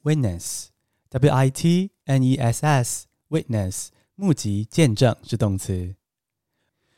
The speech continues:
Witness trees are trees that tweet about their lives every few days.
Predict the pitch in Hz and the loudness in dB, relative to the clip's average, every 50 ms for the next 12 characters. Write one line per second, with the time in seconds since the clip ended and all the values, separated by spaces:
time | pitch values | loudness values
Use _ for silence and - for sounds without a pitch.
0 | _ _ _ _ _ - 147 180 220 247 - - - - 156 151 147 151 - 131 | _ _ _ _ _ 0 2 4 4 2 2 0 0 2 4 4 4 2 2 -2
1 | 127 - - - - 165 175 180 - - 160 151 - _ - - - 214 226 208 | -2 -2 -4 -2 0 0 0 0 0 0 -2 -2 -2 _ -12 -4 -4 -2 -2 0
2 | - 180 165 160 151 151 151 147 131 127 127 131 135 139 135 - - _ _ 143 | 0 0 0 2 2 2 2 2 2 2 2 2 0 0 -2 -6 -14 _ _ -2
3 | 135 123 123 127 120 - 113 107 104 - 104 104 95 98 - - - - - - | -2 0 0 0 -2 -2 -4 -4 -4 -4 -4 -4 -6 -8 -10 -14 -18 -20 -20 -20